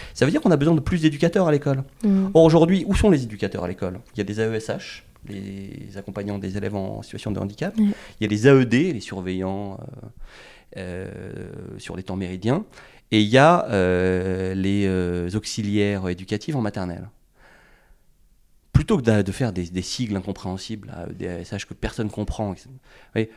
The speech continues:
Speaker 1: pourquoi on regroupe pas tout ça et on crée un corps d'éducateurs scolaires ? Si, si on fait le, le, aujourd'hui, si on prend tout ça, en fait, ça fait deux cent cinquante mille personnes, c'est-à-dire le deuxième corps de l'éducation nationale en puissance. Pourquoi on crée pas un corps d'éducateurs pour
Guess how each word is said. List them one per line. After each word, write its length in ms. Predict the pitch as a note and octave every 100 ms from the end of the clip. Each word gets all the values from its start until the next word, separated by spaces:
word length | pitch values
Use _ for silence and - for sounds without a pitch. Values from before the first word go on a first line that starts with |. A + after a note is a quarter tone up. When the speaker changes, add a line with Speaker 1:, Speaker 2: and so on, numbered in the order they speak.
| _
Speaker 1:
pourquoi 240 | F3+ F#3 A#3
on 100 | E3
regroupe 340 | E3 D#3 D#3
pas 120 | D3
tout 100 | C#3
ça 240 | C3 C#3 A3+
et 20 |
on 60 | C#3
crée 180 | - B2
un 80 | A2+
corps 220 | - G3
d'éducateurs 480 | E3 C3 A#2+ G#2+ -
scolaires ? 320 | F#2 F2 F#3 - _ G#3
Si, 160 | G3 A3+ - _ _ _ _ _ -
si 180 | - C#3
on 80 |
fait 220 | B2+ E3 C#3
le, 180 | G2
le, 300 | G2 F#2+ - - _ _ -
aujourd'hui, 480 | F#3+ F#3 D#3+ E3+
si 160 | D#3+ -
on 80 | G#2+
prend 160 | -
tout 100 | B2
ça, 180 | A#2+ C3 A#2
en 80 |
fait, 120 | G2+ -
ça 60 |
fait 100 | -
deux 120 | G2+
cent 120 | C3 D#3
cinquante 280 | C#3 A#2
mille 100 | A2
personnes, 340 | G2+ G2+ - A3
c'est-à-dire 240 | - -
le 100 | F2+
deuxième 300 | A2+ B2 A#2
corps 180 | - A#2
de 40 |
l'éducation 380 | G2+ G2+ - A2
nationale 280 | G2+ - A2
en 60 | -
puissance. 440 | - D3+ F#3+ - - - - -
Pourquoi 220 | A#3 F4
on 60 | -
crée 260 | - F#3+
pas 280 | F#3+ D#3 C#3 - - -
un 100 | A#2
corps 220 | A3 G3
d'éducateurs 640 | D3 C3 B2 D3 A3+ - - - - _ _ _
pour 360 | - C#3 B2